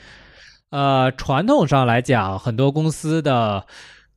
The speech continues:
公司的办公室环境和员工环境有一个很大的不同，就是在办公室环境是公司内部的一个内网，很多公司内部的服务和相对于一些存储都只能在这个内网访问到。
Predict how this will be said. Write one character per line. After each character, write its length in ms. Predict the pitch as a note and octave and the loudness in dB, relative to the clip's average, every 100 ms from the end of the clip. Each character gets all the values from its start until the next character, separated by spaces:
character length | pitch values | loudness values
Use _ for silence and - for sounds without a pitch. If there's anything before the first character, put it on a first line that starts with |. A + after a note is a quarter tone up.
| _ - | _ -4
公 200 | G3+ G#3+ | 0 0
司 180 | - G#3 | -2 0
的 120 | D#3+ | 0
办 120 | D#3+ | 0
公 140 | F3+ | 0
室 180 | G#3 A2 | 0 0
环 220 | F#2+ A2 | -2 -2
境 240 | B2+ D#3 A2+ | 0 0 0
和 180 | - C3 | 0 0
员 160 | B2+ | 0
工 180 | C#3 E3+ | 0 0
环 180 | D3 A#2+ | 0 -2
境 260 | C#3 B2 A2 | -2 -4 -4
有 160 | F#2+ | -8
一 80 | F#2 | -6
个 120 | C3 | -8
很 140 | B2+ G2 | -6 -8
大 120 | A#2+ | -6
的 100 | C3 | -4
不 120 | C#3 | -4
同， 320 | C3+ A2+ G2 | -4 -4 -4
就 120 | A2+ B2 | -6 -4
是 140 | B2 | -2
在 140 | C3 | -2
办 180 | B2 D3+ | 0 0
公 180 | C#3+ F3+ | 2 0
室 320 | - B2+ F#2+ | 0 -2 -4
环 240 | - - G2+ | -2 -4 -2
境 260 | D3 C#3 | -2 -2
是 320 | A#2 - C#3+ A2+ | -4 -4 -4 -2
公 220 | D#3+ E3+ | -4 -6
司 200 | - F#3+ | -4 -4
内 200 | G3 D3+ | -2 -2
部 120 | A#2 | -2
的 100 | G#2+ | -4
一 100 | G2+ | -4
个 120 | D3+ D3+ | -4 -2
内 200 | G3+ A#2+ | -2 -2
网， 240 | F2+ - - - - - | -4 -10 -18 -18 -20 -6
很 200 | B2 A2+ | -4 0
多 160 | D#3 | 0
公 200 | E3+ F#3 | 0 -2
司 260 | F#3+ G3 G3+ | -2 -2 0
内 220 | G3+ D3+ | 2 0
部 120 | C#3+ C#3+ | 2 2
的 120 | G#2+ | 0
服 480 | - A2+ G#2 D3+ G3 | -2 -10 -6 -2 2
务 240 | B2 F#2+ | 2 -2
和 680 | F#2+ A2+ G#2 G#2+ A#2+ C3 C3+ - - - - - | -6 -8 -6 -4 -2 -2 -2 -10 -20 -20 -20 -12
相 220 | - E3+ | -4 0
对 200 | F3+ D#3 | 2 2
于 160 | B2+ D#3 | 2 0
一 100 | D3 | 0
些 180 | E3+ | -2
存 280 | E3+ - D3+ | 0 0 0
储 180 | D#3 F2+ | -2 -2
都 160 | C#3 D3 | 0 -2
只 160 | - | -4
能 180 | G2+ F#2+ | -12 -6
在 140 | C#3+ | -4
这 80 | C#3+ | -2
个 60 | D3 | -2
内 200 | G3+ D3 | -2 -2
网 160 | F#2+ | -4
访 200 | G#2 G#2 | -4 -6
问 120 | F2+ F#2+ | -6 -4
到。 240 | G#2 | -4